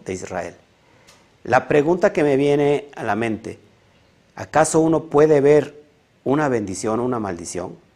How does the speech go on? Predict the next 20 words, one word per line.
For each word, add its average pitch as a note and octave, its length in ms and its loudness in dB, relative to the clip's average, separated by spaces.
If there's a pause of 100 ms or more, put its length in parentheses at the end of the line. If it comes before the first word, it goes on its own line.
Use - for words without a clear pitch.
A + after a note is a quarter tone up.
(720)
Es B2+ 100 -10
lo D3+ 100 -6
que C#3 80 -6
vamos C3 220 -4
a - 40 -12
tratar. - 400 -14 (1700)
Generalidades F3 800 4
de E3+ 80 0
esta D#3 200 -4
porción. G2+ 380 -8 (1400)
Doce D#3 320 2
tribus F3+ 360 2
de C3+ 80 2
Israel E3 560 4 (1080)
van C#3+ 200 4
a E3+ 60 2
entrar D#3+ 320 6
a D3 40 8
la B2+ 180 0
tierra F#3 400 2